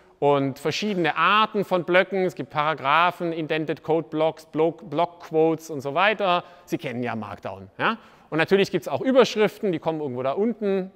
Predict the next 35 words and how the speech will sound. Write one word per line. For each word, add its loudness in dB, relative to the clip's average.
Ich -18
weiß -6
gar -10
nicht -10
genau -8
wo. 2
Äh, 2
hier -2
Heading, 0
Heading -8
eins, 0
Heading -6
zwei, 0
Heading -6
drei 0
und -10
so, -8
kennen -8
Sie -16
wahrscheinlich. -20
Oder 8
ich -6
habe 2
eins 2
für 2
BibTeX 2
gefunden, 0
ist -4
auch -2
schön, 0
weil 4
BibTeX -2
ist -6
so -4
einfach. 0